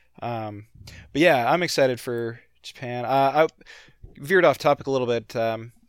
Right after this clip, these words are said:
I was gonna challenge you to read something, but you're, uh, you're doing well with that. So, um, I'm gonna challenge you this instead. Um, I want you to, oh, wait, wait, wait. I, damn it. My challenge was, uh,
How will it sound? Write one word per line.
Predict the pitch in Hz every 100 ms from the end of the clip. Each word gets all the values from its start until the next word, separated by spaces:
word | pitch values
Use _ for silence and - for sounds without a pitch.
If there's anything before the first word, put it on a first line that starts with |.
| -
I | 135
was |
gonna | 196 185
challenge | 170 156 143
you | 139
to | 127
read | 127 131 -
something, | 120 120 123 117
but | 131 127
you're, | 139 147 143 135
uh, | 123 117 113 123 _ _ _ _ _ _ _
you're | 147 139
doing | 131 120
well | 113 104 107
with | -
that. | 110 107 107
So, | - 117 117 113 113 -
um, | 127 123 120
I'm | 196
gonna | 285
challenge | 220 208 180
you | 151
this | 143 -
instead. | 120 - 110 110
Um, | 104 107 110 -
I | 127
want | 156 170 139
you | 143 143 143
to, | - 139 131 - -
oh, | 156
wait, | 160 120
wait, | 135
wait. | 120 -
I, | 131 - _
damn | 143 143
it. | - _ -
My | 131 120 - _ _ _ _ _ _ _ _ _ -
challenge | 151 139 135 117
was, | 117 104 110
uh, | 95